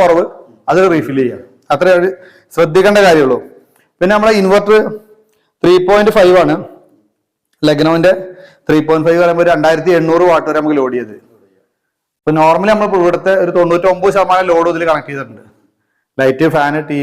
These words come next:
വി, മിക്സി, വാഷിംഗ് മെഷീൻ, ഫ്രിഡ്ജ്, മോട്ടർ, വൺ എച്ച് പി മോട്ടർ അല്ലേ ഇപ്പൊ കണക്ട് ചെയ്തതിന്? വൺ എച്ച് പി മോട്ടർ അല്ലേ പുറത്തെ മോട്ടർ പറഞ്ഞത്? ആ, അതുവരെ നമ്മൾ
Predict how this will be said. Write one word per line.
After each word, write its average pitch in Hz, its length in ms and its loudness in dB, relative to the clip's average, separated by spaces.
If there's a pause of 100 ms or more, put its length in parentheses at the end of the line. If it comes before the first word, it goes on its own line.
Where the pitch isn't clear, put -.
വി, 151 80 -4 (460)
മിക്സി, 143 280 -8 (160)
വാഷിംഗ് 135 300 -2
മെഷീൻ, 135 260 -4 (760)
ഫ്രിഡ്ജ്, 131 420 -2 (380)
മോട്ടർ, 131 320 0 (880)
വൺ 151 160 -2
എച്ച് 175 120 -6
പി 214 100 0
മോട്ടർ 202 160 0
അല്ലേ 175 100 -2
ഇപ്പൊ 175 100 0
കണക്ട് 160 160 -4
ചെയ്തതിന്? 170 200 -6 (640)
വൺ 151 140 -2
എച്ച് 165 120 -4
പി 190 60 2
മോട്ടർ 196 140 0
അല്ലേ 156 140 -2
പുറത്തെ 151 240 -2
മോട്ടർ 165 140 -2 (100)
പറഞ്ഞത്? 175 280 -8 (240)
ആ, 117 40 -8 (280)
അതുവരെ 175 240 2
നമ്മൾ 196 120 -2